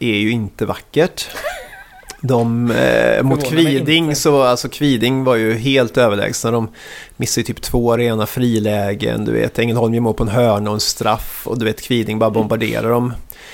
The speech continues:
Speaker 1: Riktigt
Speaker 2: Ja.
Speaker 1: rån. Och sen mot, eh, Tvååker så var det inte heller något snack. Det såg man ju också, att Tvååker rullade ut dem ganska
Speaker 2: Mm.
Speaker 1: angenämt. Ehm, så vi kan väl fortsätta på inslagen väg, och liksom, fortsätter vi att spela som vi gör så ska vi ju vinna den här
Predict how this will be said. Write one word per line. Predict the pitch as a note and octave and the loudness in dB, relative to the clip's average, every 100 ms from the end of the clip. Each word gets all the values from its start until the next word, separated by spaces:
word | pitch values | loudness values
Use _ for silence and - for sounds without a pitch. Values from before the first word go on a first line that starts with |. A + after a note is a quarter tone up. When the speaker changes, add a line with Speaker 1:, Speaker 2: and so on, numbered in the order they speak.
| - | -18
Speaker 1:
Riktigt | - C3+ B2 A#2 | -4 -2 0 0
Speaker 2:
Ja. | |
Speaker 1:
rån. | A#2+ A#2+ A#2 A2+ A#2 - - - - | 0 2 0 -2 -8 -14 -20 -20 -20
Och | - B2 | -12 -2
sen | C#3 A#2 | 0 2
mot, | A2 A2 - | 0 -2 0
eh, | A#2 A2 G#2+ G#2 G#2 - | 4 6 6 2 0 -8
Tvååker | - A#2+ G2+ - A2+ | 0 2 2 2 0
så | G#2+ A2 | 0 0
var | |
det | A2 | 0
inte | G#2 | 0
heller | A2+ G2+ G#2+ | 0 0 -2
något | G#2+ | -2
snack. | - G#2 - | -2 -4 -4
Det | A2+ | -4
såg | - G#2+ | 0 0
man | G2+ | 0
ju | A2 | -4
också, | - - | -4 -4
att | G#2+ - - - - - - | -4 -6 -16 -16 -20 -20 -6
Tvååker | B2 G2+ - G#2 | 0 2 2 2
rullade | G#2+ G#2 G#2+ | 0 2 0
ut | G2+ | 0
dem | - G#2 | -4 -4
ganska | G2+ - G#2+ G#2 G#2+ | -2 -2 -2 -4 -4
Speaker 2:
Mm. | C#3+ C3 - - - - | -6 -6 -10 -18 -20 -6
Speaker 1:
angenämt. | A#2+ G#2+ G2+ G#2+ A2 - - - - - - - - | -4 -2 0 0 -2 -6 -14 -20 -20 -20 -20 -14 -6
Ehm, | A2 A2 A2 G#2+ G#2 | -2 0 0 -2 -4
så | - B2+ B2 | 0 2 4
vi | B2 B2 A#2 | 2 0 -4
kan | C3+ D3+ | -2 0
väl | C#3 C#3+ C#3 - - | 2 0 -4 -12 -4
fortsätta | E3+ - - - B2 | -4 0 -2 2 0
på | F3 | 2
inslagen | D3+ - B2+ B2+ | 0 0 0 2
väg, | B2 G#2+ | 0 0
och | A2 A2 A2 | 2 2 2
liksom, | A2 - A2+ - - | -2 -4 -6 -8 -8
fortsätter | C3 - - | -6 -6 -4
vi | C3+ | -4
att | |
spela | - E3 | 2 2
som | - | 2
vi | B2 | 0
gör | A2 G2+ | 2 0
så | G#2+ | -4
ska | - | -4
vi | A2 | -2
ju | A2 | 0
vinna | A2+ G#2 G2 | -2 -2 -4
den | A2+ | -4
här | G2+ | -6